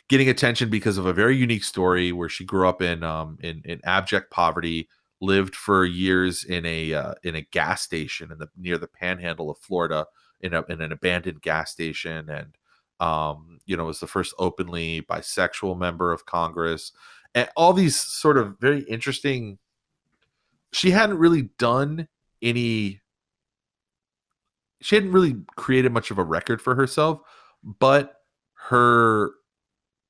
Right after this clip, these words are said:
her markings, you know, like, all of the, her background led you to believe that she would be a progressive voice and somebody who would understand the plight of the working people and would understand the, um, the, you know, the, the,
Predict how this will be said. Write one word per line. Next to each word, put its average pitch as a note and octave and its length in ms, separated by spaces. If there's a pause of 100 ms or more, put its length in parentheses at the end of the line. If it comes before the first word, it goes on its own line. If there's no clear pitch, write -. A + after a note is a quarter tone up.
(200)
her A2+ 200
markings, G2 760
you F2 120
know, F2 140
like, A#2 240
all D3+ 160
of D3+ 80
the, C#3+ 120
her A2 160
background G2 640
led B2 280
you D#3 80
to C#3 60
believe B2+ 300
that G2 140
she - 140
would G2+ 180
be F#2+ 120
a F2+ 60
progressive E2+ 480
voice F#3 340
and F2 120
somebody F#2+ 340
who G2 300 (360)
would F#2+ 120
understand F#2 480
the F#2 60
plight D#2+ 280
of D2+ 80
the D2+ 80
working A#2+ 380
people A2+ 300
and F2+ 80
would D#2 140
understand D#2+ 640
the, D#2+ 200
um, D#2+ 260 (640)
the, E2 460
you F2 140
know, D#2 320 (100)
the, F2 240
the, E2+ 160